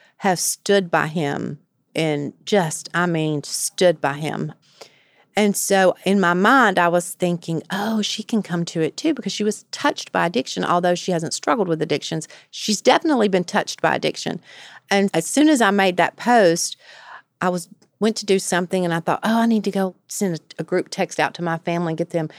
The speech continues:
Before I could, she had already posted her little one finger up.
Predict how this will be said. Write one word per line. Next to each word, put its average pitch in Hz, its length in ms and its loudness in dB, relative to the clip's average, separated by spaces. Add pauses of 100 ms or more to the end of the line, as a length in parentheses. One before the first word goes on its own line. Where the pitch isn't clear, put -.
(160)
Before 226 320 2
I 185 80 2
could, 208 340 -4
she - 300 -4
had 185 260 -2
already 175 460 0
posted 160 640 -4 (280)
her 175 160 0
little 170 260 0
one 165 180 0
finger 175 420 -2
up. - 240 -8